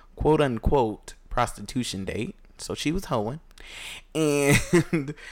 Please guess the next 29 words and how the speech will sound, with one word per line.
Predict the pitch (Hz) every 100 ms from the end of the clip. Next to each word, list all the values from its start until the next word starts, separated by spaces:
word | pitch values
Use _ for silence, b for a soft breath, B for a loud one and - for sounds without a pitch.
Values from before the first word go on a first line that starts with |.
| B
<laughs> | B -
uh, | 90 -
she | - 156 151 151
was | 143 131 120
invited | 120 131 165 170 165 -
out | 127 120 127 - - - - -
for | - 117 110 107 110
four | - 101 101
hundred | 107 98 107
dollars. | 120 87 67 - - - - -
Okay. | 113 101 - - - - - - -
Four | - 202 208
hundred | 196 185 147
dollars | 127 90 - - - -
to | 117
go | 110 110 -
on | 104 101 90 104 - - -
a | 107
date | 98 92 - - -
with | 101
somebody. | - 90 87 76 - - - b b b b b
So | - - 180 -
it |
was | 254 277
a | 165
sugar | - 113 110
daddy | 104 107
date, | 101 107 - -
obviously. | 92 - 82 80 113 156